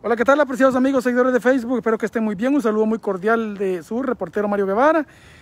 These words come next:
Como siempre, ¿verdad? Con noticias, información de mucho interés para toda nuestra comunidad. Y quiero comentarles mi crónica de este día, hoy jueves. Eh, se trata de la historia de, una impactante historia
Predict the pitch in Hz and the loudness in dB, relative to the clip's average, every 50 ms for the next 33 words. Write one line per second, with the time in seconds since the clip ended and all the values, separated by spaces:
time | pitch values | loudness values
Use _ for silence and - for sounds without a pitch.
0 | - - _ - - 175 160 147 - 208 226 214 220 190 165 160 160 214 240 208 | -20 -20 _ -18 -14 -12 -12 -8 -4 -4 -4 -2 -2 -4 -4 -2 -2 -2 -2 -2
1 | - - 160 151 - - - 220 240 - - 220 208 190 - 180 160 160 - 190 | -6 -10 -10 -10 -10 -8 -6 -6 -6 -6 -6 -8 -8 -8 -8 -10 -10 -8 -8 -8
2 | 185 180 180 185 214 226 - - 202 160 180 175 180 - 185 165 185 185 190 175 | -6 -6 -4 -4 -4 -4 -4 -6 -6 -6 -6 -6 -4 -6 -6 -4 -4 -4 -6 -6
3 | - - 180 - 185 180 175 185 208 247 294 311 320 302 - _ _ _ - - | -8 -8 -8 -8 -8 -8 -6 -2 0 2 2 2 2 0 -4 _ _ _ -20 -20
4 | - - _ - 285 269 - - 320 320 302 - 285 254 240 220 - 240 233 233 | -20 -20 _ -10 -8 -4 0 2 2 2 2 2 0 -2 0 0 2 2 2 2
5 | 233 220 214 - 208 185 - 202 196 202 196 - 190 180 175 175 165 - - 170 | 2 -2 -2 -4 -8 -6 -4 -2 -2 -2 -2 -2 -2 -2 -2 -4 -6 -8 -8 -8
6 | 156 190 233 262 277 285 285 269 196 - - - - 175 190 202 208 214 208 202 | -4 -2 0 2 4 4 4 2 0 -4 -8 -4 0 2 2 4 4 4 4 2
7 | 190 180 160 151 135 - - _ _ - - - _ - - 226 240 247 233 226 | 0 -2 -4 -8 -12 -16 -20 _ _ -20 -20 -20 _ -2 2 4 4 4 4 2
8 | 214 196 - - - - _ - - - _ - _ - _ _ _ - 175 175 | 0 -2 -4 -10 -20 -20 _ -20 -20 -20 _ -20 _ -20 _ _ _ -8 -6 -4
9 | 175 165 151 175 160 - 190 190 - 220 214 208 202 180 170 - - - 262 302 | -4 -4 -6 -6 -4 -2 -2 0 0 2 2 2 2 0 -2 -4 -2 0 0 2
10 | 320 302 269 247 226 208 196 180 160 151 143 113 - - - - - 339 403 440 | 4 4 4 4 4 2 2 0 -2 -4 -8 -10 -14 -20 -18 -8 -2 -2 -2 -2
11 | 427 381 - 226 - - 208 175 214 - - - 180 180 175 185 190 190 175 | -2 -2 -2 -2 0 -2 -4 -4 -4 -8 -6 -4 -2 -2 -2 -2 -2 -2 -4